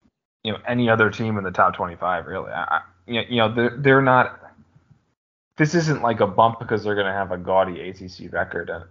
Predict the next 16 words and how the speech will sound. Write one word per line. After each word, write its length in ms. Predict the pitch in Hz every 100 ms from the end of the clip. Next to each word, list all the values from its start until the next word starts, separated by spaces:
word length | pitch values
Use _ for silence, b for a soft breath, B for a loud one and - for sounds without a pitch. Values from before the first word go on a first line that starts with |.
| _ _ -
you 80 | 104
know, 60 | -
in, 140 | 127 120
in, 240 | - 117
in 220 | 110 117
a 40 | 110
down 340 | 98 104 98
conference 420 | 92 98 - 90
or 80 | -
something. 260 | - - 90
Like, 160 | 92
this 140 | 113 120
team 220 | 180 151
is 60 | 110
legitimately 520 | 98 98 98 - -
talented. 480 | 55 50 50 -